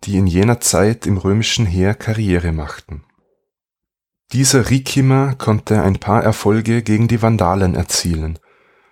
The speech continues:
doch blieb die Lage für das weströmische Reich herausfordernd, um es vorsichtig zu formulieren. An der mittleren Donau haben sich mittlerweile die Ostgoten niedergelassen.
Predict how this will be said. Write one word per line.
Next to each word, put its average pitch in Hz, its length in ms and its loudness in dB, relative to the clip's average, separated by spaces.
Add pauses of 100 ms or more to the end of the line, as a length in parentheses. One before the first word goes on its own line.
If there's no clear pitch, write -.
(200)
doch 101 160 0
blieb - 320 -2
die 120 80 2
Lage 104 460 2
für 104 160 -6
das 98 180 -2
weströmische 101 800 0
Reich 90 340 0
herausfordernd, 85 960 -2 (380)
um 98 160 0
es - 220 0
vorsichtig - 760 -2
zu - 100 -4
formulieren. 82 760 -4 (1400)
An - 160 0
der 101 100 4
mittleren 110 480 2
Donau 123 560 2
haben 107 180 2
sich - 220 -4
mittlerweile 101 640 0
die 107 120 0
Ostgoten 90 720 -2
niedergelassen. 85 840 -6